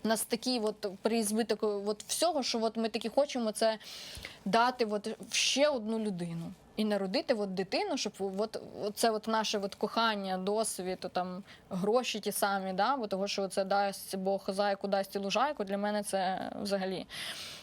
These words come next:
І, і це от все от вкласти в дитину, як... от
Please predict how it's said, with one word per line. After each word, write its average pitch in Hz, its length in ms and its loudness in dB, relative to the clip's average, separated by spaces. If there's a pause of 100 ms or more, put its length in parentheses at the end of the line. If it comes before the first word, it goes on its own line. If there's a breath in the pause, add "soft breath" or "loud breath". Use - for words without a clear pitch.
(120)
І, 214 220 2
і 247 100 4
це 269 180 6
от 262 180 2
все 381 260 6
от 311 140 0
вкласти 226 600 2
в 190 60 -2
дитину, 330 500 -2 (180)
як... 208 220 2 (100)
от 202 340 -4